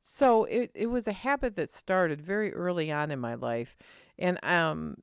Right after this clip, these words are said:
I've had jobs where I couldn't leave before, but I can at this one. And I'm finding that I'm feeling very discombobulated with not having my ritual away from work lunch. So I went to Hobby Lobby to,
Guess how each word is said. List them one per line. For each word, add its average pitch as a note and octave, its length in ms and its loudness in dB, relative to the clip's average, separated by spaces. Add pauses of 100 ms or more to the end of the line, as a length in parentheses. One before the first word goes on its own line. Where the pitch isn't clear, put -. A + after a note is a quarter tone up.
I've G#3+ 200 2
had C#4+ 220 4
jobs D3+ 380 4
where D3+ 100 2
I C#3+ 40 2
couldn't D3+ 440 -6
leave C3 380 -6
before, C3 400 0
but - 260 -2
I C#3 100 0 (100)
can G3+ 440 2
at - 240 -8
this C#3+ 240 -4
one. B2+ 280 -6 (400)
And G3 120 0
I'm G3+ 140 4
finding C4 480 2
that F#3 140 2
I'm D#3 120 2
feeling E3+ 500 -4 (100)
very B3+ 340 2
discombobulated C#3+ 1300 2 (380)
with F3+ 220 4
not F#3+ 280 6
having F3 460 0
my C#3+ 120 -2
ritual E3 920 0 (340)
away C#3+ 400 6
from F3 300 -2
work D#3 300 0
lunch. B2 340 -2
So - 140 0
I - 140 2
went A3 180 0
to G3 80 -4
Hobby E3 340 2
Lobby C3+ 400 2
to, - 140 -14